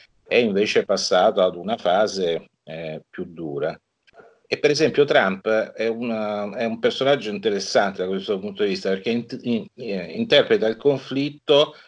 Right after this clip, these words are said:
ma per esempio non usando la guerra, perché è uno dei presidenti forse che ha meno, eh, usato la leva militare, e ormai ha quattro anni di presidenza, no? Rispetto magari anche a presidenti democratici, quindi apparentemente più,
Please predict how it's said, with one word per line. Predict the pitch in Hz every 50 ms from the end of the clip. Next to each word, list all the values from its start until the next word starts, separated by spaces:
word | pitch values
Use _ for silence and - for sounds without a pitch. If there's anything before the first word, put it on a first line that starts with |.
| _ _
ma | 98 - -
per | - 131
esempio | 135 120 120 123 117 117 135 143
non | 131 120 110 104
usando | 95 92 92 92 92 95 92 95
la | 90 82 87
guerra, | 95 127 131 113 92 87 - - 82
perché | 80 85 - - - 95
è |
uno | 104 117 135 127 110
dei | 92 95 98
presidenti | 92 92 95 90 95 120 123 95 85 101 117 117 - 92 82
forse | - 92 104 98 - - 95 87
che | 80 85 87
ha | 87 85
meno, | 87 95 110 143 135 113 104 101 92 85 87 - _ _ _ _ _ _ - - - -
eh, | 82 87
usato | 80 98 101 98 117 120 107 101 - 98
la | 95 98
leva | 95 98 104 104 95 98 95
militare, | 98 98 95 98 101 98 104 104 95 90 82 80 82 85 87 - - _ _
e | - 107 104
ormai | 104 113 98 92 90 87 104 104 87
ha | 78
quattro | - - 87 85 85 - 85 90
anni | 92 92 90 85 80
di | 78 82 -
presidenza, | - 87 82 76 90 90 98 101 90 78 71 - - - 87
no? | 95 120 131 135 - _ _ _ - - - - - - _ _ -
Rispetto | - 135 135 - - 165 185 180 127 113
magari | 117 127 135 143 147 131 117
anche | 139 156 - 123
a | 101
presidenti | 98 107 110 95 113 110 120 127 120 - 113
democratici, | 101 104 101 98 98 98 95 101 95 101 110 120 123 113 - 101 92 - - 95 90
quindi | 95 101 107 107 101 98
apparentemente | 95 95 - 98 95 98 98 95 98 104 101 98 104 104 104 98 98 101 92 -
più, | - 98 98 101 95 92 92 92 92 90